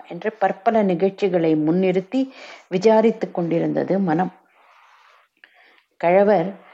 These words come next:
குறும்பும் குஷியுமாய் பேசிக் கொண்டிருந்தார். "என்னை ஒரு தடவை நீலகிரிக்கு மாத்திருந்தாங்களே, ஞாபகம் இருக்கா? கண்ணன் அப்ப வயத்துல ஏழு மாசம் இல்லையா?"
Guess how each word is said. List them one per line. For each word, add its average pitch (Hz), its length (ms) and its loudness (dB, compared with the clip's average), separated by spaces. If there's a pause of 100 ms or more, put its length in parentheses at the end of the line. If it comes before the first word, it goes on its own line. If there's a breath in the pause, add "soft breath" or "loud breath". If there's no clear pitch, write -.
(280 soft breath)
குறும்பும் 233 540 4
குஷியுமாய் 190 720 0
பேசிக் 190 340 -2
கொண்டிருந்தார். - 560 -6 (560 soft breath)
"என்னை 175 580 0
ஒரு 175 220 0
தடவை 185 580 2
நீலகிரிக்கு 196 680 0
மாத்திருந்தாங்களே, 170 960 -4
ஞாபகம் 165 500 -6
இருக்கா? 226 460 -2 (480 loud breath)
கண்ணன் 220 340 2
அப்ப 185 260 0
வயத்துல 190 500 2
ஏழு 190 300 4
மாசம் 190 600 0
இல்லையா?" 208 640 0